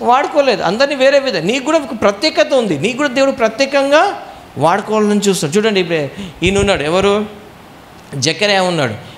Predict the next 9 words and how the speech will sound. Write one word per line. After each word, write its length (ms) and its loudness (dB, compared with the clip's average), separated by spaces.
ఆయనకి 220 -4
యాజకత్వంకి 640 -4
వాడుకున్నాడు. 600 -2
అసలు 300 0
ఎలిజబెత్ 500 0
పేరు 160 2
తీయడానికి 400 0
అవసరం 340 0
ఏముంది? 360 2